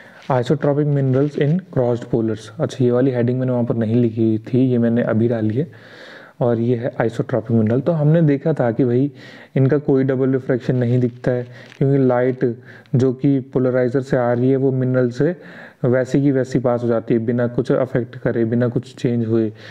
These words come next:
तो analyzer उस पूरी की पूरी light को cut कर देता है पूरी तरीके से और वहाँ पर डार्कनेस आ जाती है। हम फिर mineral को चाहे पूरा three sixty degree घुमाएं रो-, इस स्टेज के ऊपर रखकर, अ, मिनरल पूरे में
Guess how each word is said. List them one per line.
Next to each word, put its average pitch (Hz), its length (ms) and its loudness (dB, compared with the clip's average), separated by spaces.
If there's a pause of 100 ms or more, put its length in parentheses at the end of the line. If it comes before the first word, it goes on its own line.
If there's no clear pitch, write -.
(220)
तो 151 100 2
analyzer 135 340 0
उस 143 140 -4 (100)
पूरी 139 200 2
की 151 80 0
पूरी 143 280 0
light 135 200 0
को 151 120 -2
cut 143 220 -4
कर 135 160 -2
देता 131 260 0
है 135 100 0
पूरी 135 260 0
तरीके 131 360 -2
से 170 180 -2 (340)
और 143 460 -2
वहाँ 120 160 2
पर 139 100 2
डार्कनेस 117 500 -2
आ 117 60 2
जाती 107 340 0
है। 107 140 0 (320)
हम 139 140 2
फिर 143 180 0
mineral 139 280 0
को 139 120 -2
चाहे 135 280 -2
पूरा 143 240 0
three 139 220 -2
sixty 127 320 -2
degree 127 280 2
घुमाएं 117 360 0
रो-, 123 200 2
इस - 180 -8 (640)
स्टेज 127 320 0
के 143 60 2
ऊपर 123 240 0
रखकर, 123 360 -2 (760)
अ, - 1600 -6
मिनरल 135 300 2
पूरे 135 340 0
में 147 200 -2